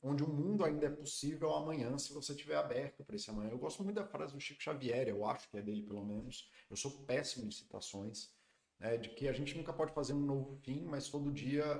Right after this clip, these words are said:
é um, você pode fazer um novo começo, né? Mas você vai ter que abrir mão do controle, e essa é uma parte muito foda, muito foda mesmo.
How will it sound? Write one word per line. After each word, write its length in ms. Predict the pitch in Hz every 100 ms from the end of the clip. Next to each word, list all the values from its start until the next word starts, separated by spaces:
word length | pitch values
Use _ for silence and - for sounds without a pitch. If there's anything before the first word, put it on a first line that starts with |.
| 127
é 60 | 120
um, 380 | 135 127 - - _ _ _
você 220 | 117 107 147
pode 200 | 143 143
fazer 180 | 127
um 120 | 143 143
novo 240 | 135 139
começo, 560 | 156 139 107 - - - _ _ _ _ -
né? 360 | 123 127 101 - _ _ _ _ _ _ _ -
Mas 200 | 143 151
você 220 | 165 -
vai 140 | 170 165
ter 80 | 156
que 80 |
abrir 180 | 160 156
mão 220 | 147 143
do 60 | 143
controle, 540 | 151 151 135 107 98
e 80 | 104
essa 260 | 110 123 143
é 20 |
uma 140 | 143
parte 280 | 123 - - 135
muito 280 | 123 135
foda, 260 | - - -
muito 340 | 101 107 139 143
foda 320 | 101 98 107
mesmo. 380 | 92 87 -